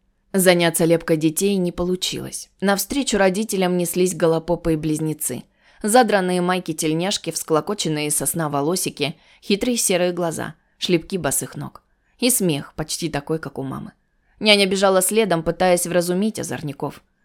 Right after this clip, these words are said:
«Тема, Сема, остановитесь!» Не тут-то было. Они с налета столкнулись светловолосыми головами в кудряшках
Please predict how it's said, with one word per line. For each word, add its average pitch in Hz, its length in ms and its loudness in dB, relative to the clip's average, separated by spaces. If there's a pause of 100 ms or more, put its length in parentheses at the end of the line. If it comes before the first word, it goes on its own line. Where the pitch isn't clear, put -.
(120)
«Тема, 226 400 8
Сема, 240 440 6
остановитесь!» 226 840 2 (440)
Не 180 200 2
тут-то 233 380 -4
было. 220 360 -4 (320)
Они 254 220 2
с 277 80 -6
налета 220 340 2
столкнулись 196 640 0
светловолосыми 170 720 2
головами 160 540 2
в 156 120 -10
кудряшках 165 600 -2